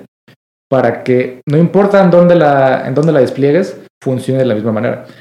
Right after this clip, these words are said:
Justo por eso se usa el símil con el container, que esa no, eso era bien interesante. De hecho, antes de que existieran los containers,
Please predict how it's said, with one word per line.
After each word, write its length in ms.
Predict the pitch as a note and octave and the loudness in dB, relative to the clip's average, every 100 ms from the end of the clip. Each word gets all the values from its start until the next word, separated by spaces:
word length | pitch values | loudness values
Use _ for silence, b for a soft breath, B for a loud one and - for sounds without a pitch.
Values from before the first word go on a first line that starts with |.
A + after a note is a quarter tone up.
| _ - | _ -6
Justo 460 | - F#3 F#3+ F#3+ | 2 2 2 0
por 160 | F3 F3 | 2 4
eso 280 | F3 E3+ D#3+ | 2 0 0
se 100 | D#3 | 0
usa 260 | D3 D3 D3+ | 0 0 -2
el 80 | |
símil 300 | D3 D3 C#3+ | -2 -4 -4
con 140 | C#3+ C3+ | -2 -2
el 120 | B2 | -2
container, 640 | C3 C3 D3+ D#3 A#2+ - - _ _ _ _ - | -2 -2 -2 -2 -6 -10 -20 _ _ _ _ -4
que 100 | C3+ | -2
esa 120 | C3+ | 0
no, 120 | D3 | 0
eso 240 | C#3 C#3+ D3+ | -2 0 0
era 80 | C#3 | 2
bien 120 | C#3 | 0
interesante. 480 | C#3 C3+ E3 E3+ C3+ | 0 0 0 0 0
De 100 | C3 | 0
hecho, 320 | - E3+ E3 B B B _ | 2 0 0 B B B _
antes 440 | D3+ F#3+ F#3+ E3 C#3+ | -2 -2 0 0 0
de 120 | D3+ | -2
que 80 | C3 | -4
existieran 300 | B2 D3+ D3+ | -4 -2 0
los 120 | C3+ | 0
containers, 580 | C3+ D3 E3 C#3+ D#3 | -2 0 0 -2 -4